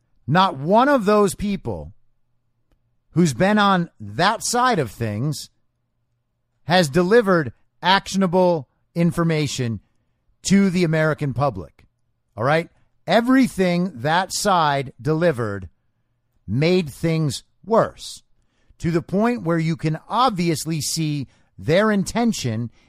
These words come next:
in giving us such terrible information. Now, there are epidemiologists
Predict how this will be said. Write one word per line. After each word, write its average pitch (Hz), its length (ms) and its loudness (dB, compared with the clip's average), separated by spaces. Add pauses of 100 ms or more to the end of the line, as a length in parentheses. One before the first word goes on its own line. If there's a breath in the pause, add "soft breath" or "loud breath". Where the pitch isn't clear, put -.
in 160 240 -2
giving 185 360 0
us 135 300 -4 (200)
such - 440 -4
terrible 135 440 -2
information. 156 640 -4 (360)
Now, 131 240 -8 (240)
there 101 120 -4
are 170 180 2
epidemiologists 190 840 0